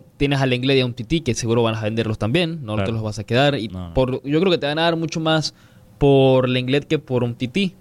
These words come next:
Speaker 1: obviamente. Aunque Umtiti está jugando en, en Italia y no lo está haciendo nada mal ahora.
Speaker 2: Bueno, pero
Speaker 1: Normal, normal. Está jugando muy normal.
Speaker 2: Sí.
Speaker 1: Pero mi punto es que tendrías caja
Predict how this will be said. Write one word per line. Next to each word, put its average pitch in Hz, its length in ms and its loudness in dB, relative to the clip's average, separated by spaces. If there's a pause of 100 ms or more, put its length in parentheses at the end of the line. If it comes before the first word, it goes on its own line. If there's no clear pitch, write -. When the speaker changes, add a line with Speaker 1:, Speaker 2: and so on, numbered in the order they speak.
(100)
Speaker 1:
obviamente. 127 560 0
Aunque 117 220 -4
Umtiti 123 240 -2
está 262 160 2
jugando 156 640 0
en, 104 200 -6
en 117 160 -2
Italia 131 260 2
y - 20 0
no 208 80 -4
lo 131 60 0
está 123 120 -6
haciendo 107 220 -4
nada 98 180 -2
mal 101 160 0
ahora. 107 320 0 (360)
Speaker 2:
Bueno, 101 300 0
pero 131 200 2
Speaker 1:
Normal, 131 360 0
normal. 123 380 -4
Está 113 200 -8
jugando 131 340 -2
muy 127 180 -2
normal. 117 420 0
Speaker 2:
Sí. - 100 -20 (360)
Speaker 1:
Pero 131 320 4 (720)
mi 131 140 0
punto 147 340 2
es 147 260 0
que 127 280 -6 (220)
tendrías 135 360 2
caja 127 460 -6